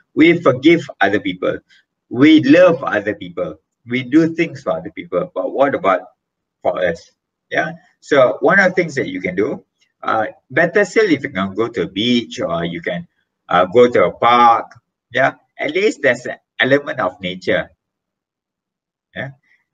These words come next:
uh, so the shower is the easiest. You put your hand to your chest and say, "I'm sorry,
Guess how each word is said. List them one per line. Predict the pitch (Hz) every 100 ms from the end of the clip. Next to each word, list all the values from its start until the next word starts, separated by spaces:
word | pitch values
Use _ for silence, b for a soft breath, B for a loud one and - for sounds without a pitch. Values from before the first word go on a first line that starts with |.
| -
uh, | 104 104 101 98
so | - 156 131 113
the | 113
shower | - 131 156 156
is | 107 98 - -
the | 87 87
easiest. | 82 92 87 101 135 - _ _ _ _ _ _ _ _ _ _ _ _
You | - -
put | - 110
your | -
hand | 131 143
to | 113
your | 92
chest | - 147 151 -
and | 85 87
say, | 120 113 110 110 _ _ _ _ _ _ _ _ _ -
"I'm | 101
sorry, | - 98 117 151 -